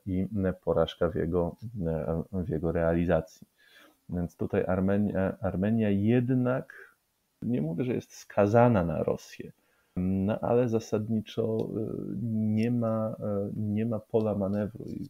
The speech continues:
dlatego od, z, z krótkim, e, z krótkim pozytywnym akordem w latach dziewięćdziesiątych ubiegłego wieku, e, Armenia już od ponad setki lat jest w ciągłej defensywie i się po prostu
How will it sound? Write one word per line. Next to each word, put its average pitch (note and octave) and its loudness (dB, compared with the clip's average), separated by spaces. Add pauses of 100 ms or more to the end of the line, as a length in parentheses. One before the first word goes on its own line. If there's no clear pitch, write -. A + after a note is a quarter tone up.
(140)
dlatego F#2 -4 (160)
od, - -14
z, - -20
z - -20
krótkim, F2+ -6 (540)
e, F2 -2
z - -20
krótkim F2+ -2 (200)
pozytywnym F2 -2
akordem F2+ -2
w E2+ -4
latach F2 -6
dziewięćdziesiątych F2+ -6
ubiegłego F#2+ 0
wieku, F#2 -2 (380)
e, G#2+ -2
Armenia A2 0
już G2+ -2
od - -6 (100)
ponad F#2+ -2
setki - -8
lat F2 -2 (420)
jest F2+ -2
w - -20
ciągłej F2 0
defensywie F#2 -2
i F#2+ -2
się F#2+ -6 (120)
po G2 -4
prostu E2+ -6